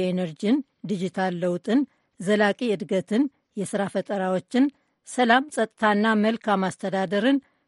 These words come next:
ፍልሰትንና እንቅስቃሴን ያካትታሉ።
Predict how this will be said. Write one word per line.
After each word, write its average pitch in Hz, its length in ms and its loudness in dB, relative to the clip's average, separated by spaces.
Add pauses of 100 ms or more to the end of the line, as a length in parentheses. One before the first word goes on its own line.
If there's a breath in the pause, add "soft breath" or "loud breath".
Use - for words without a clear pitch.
ፍልሰትንና 214 680 0 (180)
እንቅስቃሴን 214 800 -2 (140)
ያካትታሉ። 185 680 -2